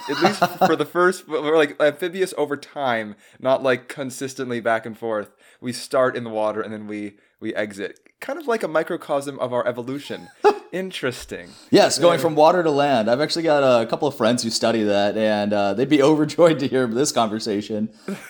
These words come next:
Speaker 2: but, uh, very different from what I'm doing. <laughs>
Speaker 1: For sure, for sure.
Speaker 2: Yep.
Speaker 1: We'll, we'll, we'll definitely talk about the, the adult
Speaker 2: <laughs>
Speaker 1: thoracic cage. I assume that that's what you're dealing with mainly. You, you already mentioned that you deal with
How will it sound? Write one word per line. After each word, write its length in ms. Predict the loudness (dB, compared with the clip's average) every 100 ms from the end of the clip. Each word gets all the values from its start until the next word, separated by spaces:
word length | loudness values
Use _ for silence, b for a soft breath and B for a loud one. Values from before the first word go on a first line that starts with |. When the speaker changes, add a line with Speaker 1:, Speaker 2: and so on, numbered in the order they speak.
| 4
Speaker 2:
but, 240 | 6 8
uh, 240 | 6 4 2
very 460 | -6 -4 4 4 6
different 260 | 2 2
from 120 | -2 0
what 120 | 4
I'm 160 | 4 4
doing. 420 | 2 0 -4 -6 -8
<laughs> 200 | -6 0
Speaker 1:
For 120 | 2
sure, 240 | 2 0 0
for 140 | -2
sure. 260 | -2 -2 2
Speaker 2:
Yep. 140 | 4 4
Speaker 1:
We'll, 140 | 0 -4
we'll, 160 | -8
we'll 60 | -4
definitely 180 | -4 -2
talk 260 | 2 2 4
about 320 | 2 2 0
the, 180 | -4 -2
the 220 | -6 -6 -6
adult 480 | -2 0 4 2
Speaker 2:
<laughs> 140 | 0 -6
Speaker 1:
thoracic 500 | 0 0 0 -4 -10
cage. 320 | -8 -6 -4
I 60 | -6
assume 340 | -6 -8 -2
that 160 | -2 -2
that's 160 | -4
what 80 | -6
you're 100 | -8
dealing 220 | -6 -6
with 160 | -10 -10
mainly. 460 | -8 -6 -8 -12 -16 b b
You, 200 | -8 -8 -2
you 80 |
already 160 | 0 0
mentioned 260 | -2 -4 -8
that 60 |
you 60 | -8
deal 260 | -4 -2
with 260 | -2 -4 -8